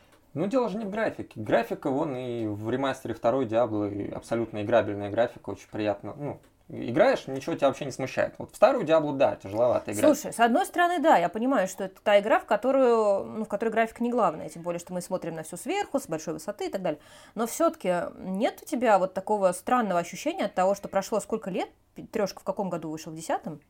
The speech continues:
Speaker 1: Ну, она вышла, не знаю, где, ну, где-то одиннадцатый, двенадцатый
Speaker 2: Ну, вот,
Speaker 1: год,
Speaker 2: вот в
Speaker 1: вот
Speaker 2: этом
Speaker 1: прям вот
Speaker 2: районе,
Speaker 1: тогда
Speaker 2: да.
Speaker 1: вот.
Speaker 2: То есть десять лет прошло,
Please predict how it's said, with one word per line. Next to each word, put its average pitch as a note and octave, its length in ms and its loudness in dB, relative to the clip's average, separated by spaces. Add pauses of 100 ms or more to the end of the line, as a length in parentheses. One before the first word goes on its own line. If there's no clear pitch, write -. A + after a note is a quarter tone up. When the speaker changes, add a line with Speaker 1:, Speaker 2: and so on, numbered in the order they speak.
Speaker 1:
Ну, D3+ 380 -2
она D3+ 420 4
вышла, B2+ 340 -4
не C3+ 360 -4
знаю, D#3+ 180 -2
где, F3+ 100 -6
ну, C4 100 -4
где-то E3+ 300 0
одиннадцатый, C#3+ 360 -2
двенадцатый B2+ 280 -6
Speaker 2:
Ну, D#4 80 2
вот, E4 80 4
Speaker 1:
год, D4 80 2
Speaker 2:
вот B3 60 0
в - 60 -4
Speaker 1:
вот C4 80 6
Speaker 2:
этом - 40 2
Speaker 1:
прям C4+ 140 2
вот A3+ 40 6 (120)
Speaker 2:
районе, - 80 4 (100)
Speaker 1:
тогда - 80 0
Speaker 2:
да. D#3 140 -4 (380)
Speaker 1:
вот. - 80 -10
Speaker 2:
То G#3+ 80 2
есть G#3+ 100 0
десять C4+ 260 2
лет G3+ 140 4
прошло, C#4+ 500 0